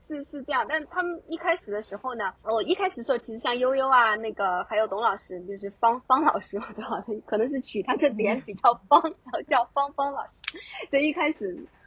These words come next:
Speaker 1: 就也是，呃，像这种比较在摸索怎么样去表达，我就发现，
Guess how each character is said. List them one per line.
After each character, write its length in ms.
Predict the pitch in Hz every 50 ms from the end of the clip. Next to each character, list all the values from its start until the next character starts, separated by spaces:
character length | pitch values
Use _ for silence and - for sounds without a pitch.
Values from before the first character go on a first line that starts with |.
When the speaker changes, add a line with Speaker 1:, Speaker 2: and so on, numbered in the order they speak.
| _ - - _ - - _ _ _ _
Speaker 1:
就 280 | - 392 339 311 285 -
也 200 | - 233 214 220
是， 160 | 247 - - 403 392 320 254 202 - - - _
呃， 500 | - 226 226 220 214 202 202 202 196 185 - _ _ _ _ _ _ _ _ _ _ _ _ _ _ _ _ - 233
像 240 | - 320 277 254 247
这 100 | 277 269
种 180 | 233 247 226 214 _
比 200 | - 202 214 240
较 340 | 277 320 302 262 - - - _ _ _
在 160 | - 302 277
摸 340 | 247 240 277 277 277 277 294 311
索 220 | - 240 160 -
怎 140 | - - 180
么 80 | 175
样 180 | 196 233 240 226
去 120 | 226 - 247
表 300 | 220 - 214 180 180 180
达， 340 | - 170 - - 85 67 -
我 100 | - 226
就 160 | 254 349 359 349
发 180 | - 311 330
现， 320 | 320 - 311 294 277 269